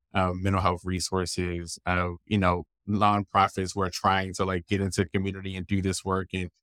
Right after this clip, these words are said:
um, having those challenges. And so seeing the social determinants of health really impact in people, um, day in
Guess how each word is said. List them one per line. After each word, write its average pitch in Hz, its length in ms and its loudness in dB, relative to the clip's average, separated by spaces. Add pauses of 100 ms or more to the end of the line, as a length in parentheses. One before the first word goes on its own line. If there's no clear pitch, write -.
(320)
um, 95 360 0 (120)
having 98 360 2
those 95 200 -6
challenges. 92 720 -2
And 92 140 -8
so 95 320 0 (280)
seeing 104 340 4
the 98 100 0
social 98 300 0
determinants 95 500 -4
of 87 180 0
health 92 240 0
really 92 300 -4
impact 95 480 -4 (200)
in 92 300 -6
people, 92 600 -2 (360)
um, 92 400 0
day 98 520 2
in 95 140 -10